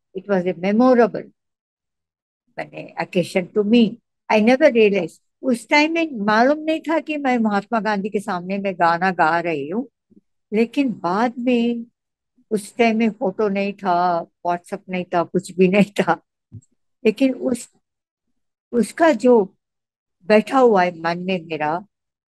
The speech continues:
एक, एक scene कि कितना हंस करके, महात्मा तो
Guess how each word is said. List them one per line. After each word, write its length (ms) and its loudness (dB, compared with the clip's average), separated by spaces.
एक, 300 0
एक 260 -14
scene 480 2
कि 160 -18
कितना 440 -2
हंस 200 2
करके, 340 0
महात्मा 500 2
तो 320 -2